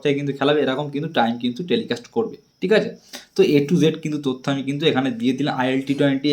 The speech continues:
এগারোই জানুয়ারি থেকে স্টার্ট হচ্ছে, ঠিক আছে? আইএল টি টোয়েন্টি কিন্তু, আহ, টিভিতে কিন্তু জি, আহ, জিও, আহ, জি টিভিতে, সব জি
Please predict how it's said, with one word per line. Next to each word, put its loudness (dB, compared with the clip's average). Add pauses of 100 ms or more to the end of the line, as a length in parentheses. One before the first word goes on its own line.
(160)
এগারোই 2
জানুয়ারি 0
থেকে -2
স্টার্ট -2
হচ্ছে, -4
ঠিক 0
আছে? 0 (500)
আইএল 8
টি -6
টোয়েন্টি 2
কিন্তু, -4
আহ, 0
টিভিতে 0 (120)
কিন্তু -2 (180)
জি, 0
আহ, 0 (120)
জিও, 2
আহ, 2 (100)
জি 0 (100)
টিভিতে, -4 (200)
সব 4 (100)
জি -2